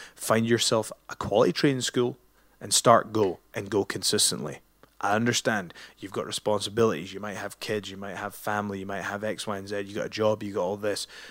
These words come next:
Boo-hoo. Make it work. It's your dream. There's a way that you can still have all the quality family time, still have the time for your job, okay?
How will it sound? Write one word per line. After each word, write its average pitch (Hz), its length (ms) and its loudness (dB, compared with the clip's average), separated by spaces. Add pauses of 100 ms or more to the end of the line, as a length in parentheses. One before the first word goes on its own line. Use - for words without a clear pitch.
(140)
Boo-hoo. 104 460 2 (160)
Make 107 320 0
it 98 100 2
work. 101 300 0
It's - 200 -6
your 101 140 -4
dream. 101 460 -2 (340)
There's 107 220 -4
a 101 60 -4
way 135 260 2
that 143 100 -4
you 135 140 -6
can - 180 -10
still 131 440 2
have 107 440 0 (380)
all 113 160 4
the 135 100 6
quality 131 400 4
family 107 400 0
time, 107 300 -4 (280)
still 120 360 0
have 120 120 -2
the 113 80 0
time 110 220 0
for 107 140 -12
your 104 120 -6
job, 92 460 -4
okay? 120 260 -4